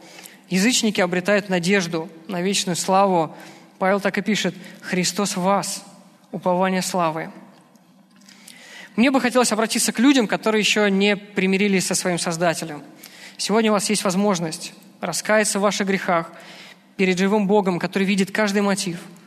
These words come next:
каждую мысль вашего сердца. Потому что грех — это самая большая проблема человечества, которая только есть. Это то, что ненавистно святому Богу, который однажды справедливо будет судить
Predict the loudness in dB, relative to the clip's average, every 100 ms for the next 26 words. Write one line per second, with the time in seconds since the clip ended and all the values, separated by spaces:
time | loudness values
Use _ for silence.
0 | -20 -20 _ _ _ _ _ -2 0 4
1 | 4 4 0 -2 -4 -4 -6 -6 -8 -8
2 | -10 -10 -18 -20 -20 -20 -20 -20 _ _
3 | _ _ _ _ 0 0 0 -2 0 2
4 | 0 -2 -6 -4 -2 0 2 2 2 0
5 | 0 0 -2 -4 -2 0 0 0 0 0
6 | -2 -4 -6 -4 -4 -4 -6 -4 -4 -4
7 | -8 -12 -16 -18 -18 -20 -12 -6 -2 0
8 | 0 2 2 4 4 2 0 -2 0 0
9 | 2 2 0 0 -6 -10 -20 -20 -20 -20
10 | -20 -8 -4 0 2 0 0 -2 -2 0
11 | 0 2 4 6 4 0 -10 -4 -2 -2
12 | -2 -2 0 0 -4